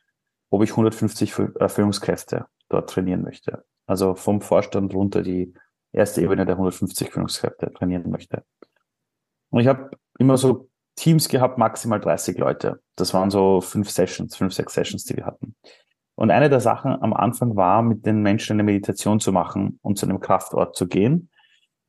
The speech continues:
Und irgendwann im Laufe des Tages, das waren so Leadership Days, habe ich mit denen auch so Bauchatmungsthemen gemacht. Und bei den Männern hast du gemerkt,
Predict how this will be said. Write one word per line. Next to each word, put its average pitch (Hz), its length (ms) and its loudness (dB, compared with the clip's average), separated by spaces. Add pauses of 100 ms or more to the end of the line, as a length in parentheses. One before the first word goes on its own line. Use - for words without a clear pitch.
(140)
Und 113 140 4
irgendwann 143 180 6
im 127 100 6
Laufe 117 240 6
des 117 160 2
Tages, 117 560 2
das 98 180 -8
waren 104 140 4
so 104 80 0
Leadership 104 560 2
Days, 113 300 2
habe 120 80 2
ich 123 100 -2
mit 107 100 -6
denen 120 160 0
auch - 200 0
so 110 140 -2
Bauchatmungsthemen 92 1000 0
gemacht. 85 360 -4 (340)
Und - 100 -2
bei 113 120 6
den 123 80 2
Männern 143 280 4
hast 135 200 0
du 127 40 4
gemerkt, 117 460 2